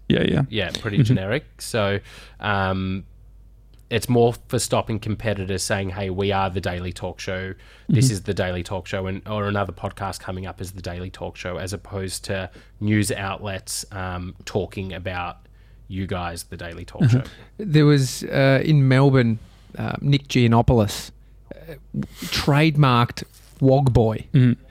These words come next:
Speaker 3: And, which seems
Speaker 2: Yeah.
Speaker 3: quite common. I mean, that was getting thrown around at school when I was there. But, I mean, it's, it's what he's trying to do is prevent any comedian or any other actors creating a character or some stage show using the term Wog Boy. I mean,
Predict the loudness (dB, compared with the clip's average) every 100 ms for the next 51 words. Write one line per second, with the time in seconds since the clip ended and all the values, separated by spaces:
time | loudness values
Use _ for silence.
0 | -20 -20 -2 0 4 2 2 2 4 4
1 | 4 4 6 4 0 0 4 6 6 6
2 | 6 4 2 2 2 2 4 6 6 6
3 | 4 0 2 6 8 6 2 -4 2 4
4 | 6 4 4 4 4 2 4 4 2 0
5 | -2 -2 0 0 -4 -12 0 4 4 2
6 | 2 4 4 4 6 6 6 2 4 2
7 | 4 6 6 4 4 6 6 6 6 6
8 | 6 6 6 6 6 4 4 -2 -20 -18
9 | -2 -2 0 4 6 6 2 -4 4 6
10 | 6 6 6 6 4 2 2 4 4 4
11 | 2 4 6 6 4 2 0 0 2 2
12 | 2 2 4 4 4 4 4 2 2 4
13 | 4 4 4 4 4 4 4